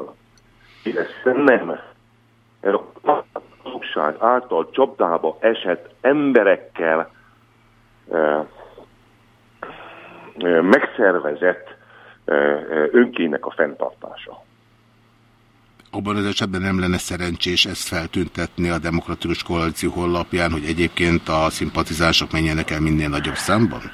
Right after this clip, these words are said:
Speaker 1: Ö, ha, nem tudom, hogy fent van-e, vagy nincs fent. Ha nincsen fent, akkor nyilván fönn lesz.
Speaker 2: Én épp úgy nem találtam, mint hogy nem találtam meg azoknak a listáját sem, akik egyébként bejutottak a parlamentbe.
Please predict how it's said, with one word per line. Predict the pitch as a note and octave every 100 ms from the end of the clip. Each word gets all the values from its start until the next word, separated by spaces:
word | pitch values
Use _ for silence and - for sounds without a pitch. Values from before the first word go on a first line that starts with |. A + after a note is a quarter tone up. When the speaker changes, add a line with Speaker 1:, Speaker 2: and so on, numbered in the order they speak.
| - - -
Speaker 1:
Ö, | - C3+ C#3
ha, | C#3 D3+ - A#2
nem | B2
tudom, | - B2
hogy | A2
fent | A#2+ B2
van-e, | A#2+
vagy | G#2+ G2+
nincs | G#2 A#2
fent. | B2 A#2
Ha | A#2 A#2+ B2
nincsen | G#2+ G#2+ - E2+
fent, | - G#2+ G2+
akkor | - G2+
nyilván | D#2+ D2+ C#2+
fönn | D#2+ C#2
lesz. | - - - -
Speaker 2:
Én | A#2 A#2+ C#3+
épp | A#2+ G2
úgy |
nem | F#2 F2+
találtam, | - F2+ F2+ F2+
mint | F2
hogy | E2+
nem | F2+
találtam | F2 D2 D2+ - D2+
meg | D#2+ E2+
azoknak | D#2+ E2 - F2
a |
listáját | D#2+ D#2+ - D2+ D2+ C#2
sem, | - - E2+ F#2 G2
akik | E2+ - E2+
egyébként | E2 E2 - E2 C#2+
bejutottak | D#2 C#2+ - C2+ - D2
a |
parlamentbe. | C#2+ C2 B1+ B1 B1 A#1+